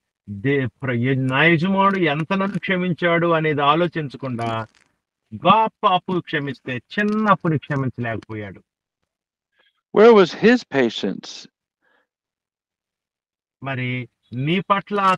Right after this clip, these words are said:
Speaker 1: కరుణ చూపిస్తే నీ యజమానుడు, మరి నువ్వు నీ దాసుని పట్ల ఎందుకు కరుణ చూపించట్లేదు, సహనం కలిగి ఉండట్లేదు, దీర్ఘశాంతం కలిగి ఉండలా?
Speaker 2: Where was his long suffering for his fellow servant?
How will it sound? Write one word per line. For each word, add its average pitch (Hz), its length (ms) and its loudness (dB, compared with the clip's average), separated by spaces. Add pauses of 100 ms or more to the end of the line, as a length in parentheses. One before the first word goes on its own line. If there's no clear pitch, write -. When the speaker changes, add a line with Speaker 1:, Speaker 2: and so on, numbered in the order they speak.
(100)
Speaker 1:
కరుణ 175 220 2 (100)
చూపిస్తే 131 500 -4 (340)
నీ 147 140 -6
యజమానుడు, 131 480 -6 (420)
మరి 202 120 0 (100)
నువ్వు 202 180 -2 (120)
నీ 196 80 2 (140)
దాసుని 214 360 0
పట్ల 190 260 -4
ఎందుకు 190 260 -4
కరుణ 190 180 -4 (100)
చూపించట్లేదు, 175 760 -6 (540)
సహనం 180 360 -4
కలిగి 175 200 -2
ఉండట్లేదు, 165 420 -4 (160)
దీర్ఘశాంతం 160 680 -6
కలిగి 156 220 -4
ఉండలా? 147 220 0 (1900)
Speaker 2:
Where 196 200 8
was 165 120 4 (140)
his 202 160 8 (160)
long 123 180 4 (140)
suffering 113 420 2 (100)
for 120 180 -4
his 107 100 -8 (100)
fellow 110 240 4 (140)
servant? 92 380 -4